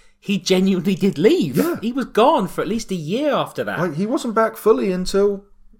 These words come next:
Speaker 2: the Cena stuff.
Speaker 1: Well, yeah, that was when he first made his semi full-time return.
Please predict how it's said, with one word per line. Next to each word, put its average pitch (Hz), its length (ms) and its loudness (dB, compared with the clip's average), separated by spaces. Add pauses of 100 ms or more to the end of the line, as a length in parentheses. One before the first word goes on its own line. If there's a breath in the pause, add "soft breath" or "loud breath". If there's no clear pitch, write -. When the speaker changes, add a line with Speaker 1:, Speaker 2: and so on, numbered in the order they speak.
Speaker 2:
the 185 200 0 (140)
Cena 277 360 -2
stuff. - 340 -2
Speaker 1:
Well, 165 120 2
yeah, 208 100 4
that 156 100 2
was 135 120 -4
when 143 80 -2
he 131 40 -2
first 135 240 0
made 127 160 -4
his 127 280 -2 (560)
semi 143 560 0
full-time 127 500 -4
return. 170 460 -2